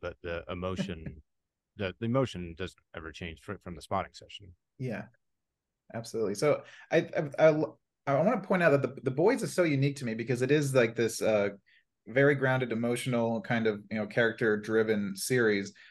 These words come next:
Speaker 3: but it, it is taking on, it, it is bringing in a lot of social commentary, and it's bringing in this kind of, uh, it is a very,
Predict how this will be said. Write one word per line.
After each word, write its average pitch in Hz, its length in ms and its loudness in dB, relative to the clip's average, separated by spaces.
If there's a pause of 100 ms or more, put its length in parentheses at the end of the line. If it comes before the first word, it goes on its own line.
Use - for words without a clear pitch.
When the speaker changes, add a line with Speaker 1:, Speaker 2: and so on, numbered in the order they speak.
(180)
Speaker 3:
but 127 200 4
it, 123 280 0
it 135 100 4
is 156 160 2
taking 143 320 0
on, 123 320 -2
it, 123 140 0
it 135 120 4
is 151 180 2
bringing 139 260 4
in 117 80 0
a - 40 -2
lot 123 240 2
of 123 100 -4
social 123 260 -4
commentary, 110 540 -4
and 104 80 -4
it's 101 100 -8
bringing 120 380 0
in 113 240 -2 (280)
this 120 140 -4
kind 120 240 0
of, 101 140 -4
uh, 107 300 2
it 120 120 0
is 120 100 -2
a 123 60 -4
very, 156 280 4